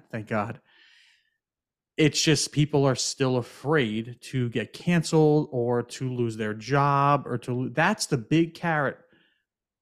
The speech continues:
they are waving in front of people's faces is money.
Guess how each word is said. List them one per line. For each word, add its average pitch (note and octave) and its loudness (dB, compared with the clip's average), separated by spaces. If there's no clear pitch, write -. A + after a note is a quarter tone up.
they B2+ 0
are A#2 -2
waving A#2+ -2
in A#2 -8
front A#2+ -2
of A2 -2
people's A#2 -8
faces - -12
is A2+ -4
money. A#2 -2